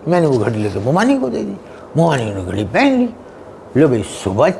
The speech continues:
चार बजे के करीब जो मामू के कमरे से मोमानी की जो आवाज़ें आ रही थी, अल्लाह माफ़ करे,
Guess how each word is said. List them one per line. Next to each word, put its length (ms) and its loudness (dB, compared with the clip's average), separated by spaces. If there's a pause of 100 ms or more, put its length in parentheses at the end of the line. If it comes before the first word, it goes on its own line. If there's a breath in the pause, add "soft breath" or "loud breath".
चार 260 -2
बजे 340 4
के 60 0
करीब 480 2
जो 180 0
मामू 420 -2
के 200 4
कमरे 280 -4
से 140 -2
मोमानी 640 -4
की 80 -2
जो 120 -2
आवाज़ें 440 0
आ 80 -6
रही 160 -6
थी, 140 -4
अल्लाह 280 0
माफ़ 340 -2
करे, 200 -8